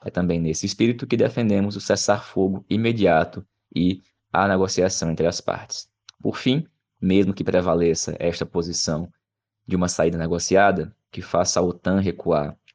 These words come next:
e garanta a autodeterminação e neutralidade da Ucrânia, devemos lembrar que este episódio não é um raio em céu azul, mas parte integrante de um período histórico aberto pela crise de dois mil e oito,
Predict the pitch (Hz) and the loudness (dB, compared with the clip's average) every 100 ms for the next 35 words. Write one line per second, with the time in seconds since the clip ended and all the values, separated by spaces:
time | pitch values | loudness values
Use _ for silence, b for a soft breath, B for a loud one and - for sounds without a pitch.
0 | - 90 87 87 87 87 - - - - | -10 -2 0 2 0 0 -4 -4 -4 2
1 | 90 - - 92 90 85 82 87 82 - | 2 2 -2 -2 -2 -2 -4 -4 -4 -4
2 | - 87 92 107 98 90 85 80 80 85 | -4 2 4 4 2 0 0 -2 -2 -2
3 | 90 98 110 78 - _ _ _ _ 92 | 0 2 2 0 -6 _ _ _ _ 0
4 | 95 107 123 120 107 95 101 110 110 101 | 2 2 0 0 2 4 2 0 0 0
5 | 107 - 98 92 92 98 - - 110 123 | -2 -4 2 4 4 0 -4 -2 2 4
6 | 98 104 92 87 87 92 101 - 95 107 | 4 2 0 2 2 0 -2 2 2 2
7 | 87 90 - _ _ _ 82 85 - 87 | -2 -8 -12 _ _ _ -4 -4 0 0
8 | 87 - 117 113 95 95 104 - 98 98 | 0 -4 -2 0 2 0 0 -4 -6 0
9 | 95 90 92 98 - - - 98 95 92 | 2 2 2 -2 -6 -8 0 4 4 0
10 | - - _ - 90 82 82 - 87 87 | -8 -20 _ -6 -2 -2 -2 -2 -2 -2
11 | 87 90 92 92 87 90 98 92 82 - | -2 0 2 2 2 2 4 4 2 0